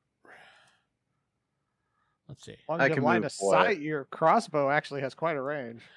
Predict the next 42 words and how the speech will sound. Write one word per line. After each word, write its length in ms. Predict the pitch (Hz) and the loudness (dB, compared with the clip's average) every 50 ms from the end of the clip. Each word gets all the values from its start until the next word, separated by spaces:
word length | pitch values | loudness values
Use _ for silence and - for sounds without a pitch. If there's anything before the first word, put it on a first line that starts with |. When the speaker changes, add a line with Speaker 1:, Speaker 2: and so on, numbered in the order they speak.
| - _ | -20 _
Speaker 1:
I 80 | - 139 | -6 -6
think 200 | 135 - 165 160 | -2 -2 0 4
Speaker 3:
Yeah, 140 | 170 170 160 | 6 6 8
Speaker 1:
you, 60 | 139 | 8
Speaker 3:
I'm 60 | 135 139 | 8 6
Speaker 1:
I 60 | 151 | 6
think 100 | 196 156 | 4 6
Speaker 3:
more 380 | 156 156 147 131 120 113 110 | 6 6 8 8 6 4 2
concerned 540 | 110 - 131 135 117 - - 143 135 127 120 | -2 -2 -4 -4 -4 -2 0 2 2 2 2
with 140 | 120 120 - | 0 0 0
how 260 | - - 139 135 135 | 2 4 4 4 4
far 480 | - - - 139 120 120 117 113 113 110 | 2 0 2 4 4 6 6 4 4 4
I, 200 | 113 117 117 - - | 2 0 -2 -4 -4
how 100 | - 156 | -4 -2
many 160 | 143 139 135 | -2 0 -2
squares 440 | 120 - - - 120 117 117 117 107 | -2 -4 -6 -6 -4 -4 -4 -2 -2
I 120 | 120 113 | -2 -4
can 220 | 107 - 123 113 107 | -4 -6 -12 -12 -6
go 380 | 113 117 117 113 113 113 113 110 | -6 -4 -2 -2 -2 -2 -2 -4
Speaker 1:
You 80 | 156 165 | -4 -2
can 100 | 170 120 | -2 0
Speaker 3:
getting 40 | 156 | 2
Speaker 1:
go 100 | 160 143 | 2 2
Speaker 3:
away 160 | 127 123 - | 2 2 4
Speaker 1:
five 280 | 160 156 151 156 151 | 6 6 6 6 4
Speaker 3:
from 20 | 117 120 | 0 -4
these 40 | 117 | -4
Speaker 1:
squares, 500 | - 156 147 147 147 151 156 - - - | -2 0 2 2 2 2 0 -2 -6 -14
Speaker 3:
things. 80 | - _ | -16 _
Speaker 1:
whatever 260 | - 139 135 135 139 | -8 -4 -4 -4 -4
direction 420 | 131 127 135 139 135 - - - 123 | -2 -2 0 0 0 -2 -4 -10 -10
you 100 | 123 123 | -8 -6
wanna 180 | 123 127 123 | -6 -6 -6
go. 340 | 113 123 123 117 107 113 117 - _ _ _ _ _ _ _ _ _ _ _ _ _ _ _ _ _ _ _ _ _ _ | -4 -4 -2 -2 -2 -4 -6 -8 _ _ _ _ _ _ _ _ _ _ _ _ _ _ _ _ _ _ _ _ _ _
Speaker 3:
Yeah, 380 | - 104 98 92 92 90 95 98 - _ | 0 4 4 4 4 4 0 -4 -6 _
without 580 | 120 117 104 117 113 107 104 104 - - - _ _ _ _ _ _ _ | 0 4 6 6 6 6 6 4 2 -2 -8 _ _ _ _ _ _ _
spending 260 | 123 107 101 98 95 | -2 -2 -2 -2 -4
my 140 | 95 95 92 | -4 -4 -4
turn 340 | - - 104 90 92 92 - | -4 -6 -8 -10 -10 -14 -16
for 300 | - 98 95 92 90 90 92 | -14 -12 -12 -12 -12 -14 -16
my 80 | 95 | -16
crossbow. 640 | - - - - - - - - - - - 98 - | -16 -10 -8 -8 -8 -8 -10 -12 -14 -14 -14 -14 -16